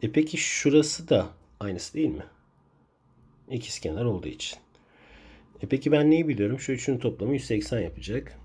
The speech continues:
Yani yüz eksi üç x var. İki x var. Bir de yüz var. Bunların toplamı yüz seksen yapmalı. O zaman şöyle diyorum. İki yüz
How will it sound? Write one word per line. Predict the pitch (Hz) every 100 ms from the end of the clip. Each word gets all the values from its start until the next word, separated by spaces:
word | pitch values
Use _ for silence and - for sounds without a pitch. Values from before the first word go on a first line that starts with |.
| - - - -
Yani | 113 107 85 85
yüz | 98 117 120 -
eksi | 104 104 - -
üç | - 104 -
x | 101 - -
var. | 85 113 143 - - _ - - - - _ _ -
İki | 110 - 104
x | 78 - 98
var. | 110 147 - - _ -
Bir | 110
de |
yüz | 127 113 -
var. | - - - _ _ _ _ _ _ 143
Bunların | 120 80 -
toplamı | 127 - 104 113 151 156 _ _ _ - - _ -
yüz | 135 127
seksen | - 123 - 113
yapmalı. | 82 76 - 80 92 147 156 _ - - - -
O | 131
zaman | 127 127
şöyle | 120 135 107 92
diyorum. | 90 123 151 151 -
İki | 123 - 127
yüz | 107 92 -